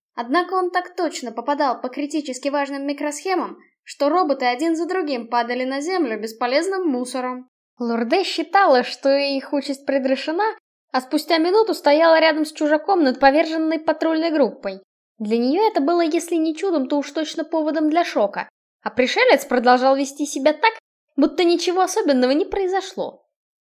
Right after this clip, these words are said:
Убедившись, что роботы больше не поднимутся, он вернулся к люку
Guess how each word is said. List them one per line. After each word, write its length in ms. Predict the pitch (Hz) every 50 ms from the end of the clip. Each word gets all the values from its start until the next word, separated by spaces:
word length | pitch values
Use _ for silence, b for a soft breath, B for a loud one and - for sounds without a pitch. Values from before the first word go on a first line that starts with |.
| _ -
Убедившись, 580 | 240 214 247 247 254 302 294 302 311 294 -
что 180 | - - - 302
роботы 360 | 302 311 311 277 294 - 311
больше 300 | 269 294 311 294 - 302
не 100 | 302 302
поднимутся, 580 | 302 320 311 285 330 403 381 302 262 254 - 285
он 140 | 302 302 294
вернулся 400 | 311 294 302 302 294 302 294 294
к 100 | - 320
люку 340 | 349 381 370 - 214 -